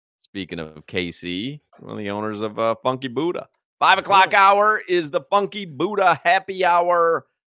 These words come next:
Speaker 1: brought to you by our friends at Funky Buddha Brewery. Good vibes on tap. Plan to watch a little football this weekend. Do it at Funky Buddha Tap Room in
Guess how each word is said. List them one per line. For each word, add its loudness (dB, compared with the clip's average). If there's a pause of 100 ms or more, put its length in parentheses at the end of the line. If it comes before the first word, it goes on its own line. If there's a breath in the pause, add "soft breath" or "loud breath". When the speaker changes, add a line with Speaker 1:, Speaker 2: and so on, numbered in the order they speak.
(160)
Speaker 1:
brought -6
to -18
you -16
by -2
our -2
friends -6
at -14
Funky -8
Buddha -6
Brewery. -4
Good -10
vibes -4 (160)
on -10
tap. 0 (680)
Plan -10
to -8
watch -6
a -14
little -6 (160)
football 0
this -8
weekend. -8
Do -6
it -4
at -12
Funky -8 (120)
Buddha -6
Tap -8
Room -12
in -14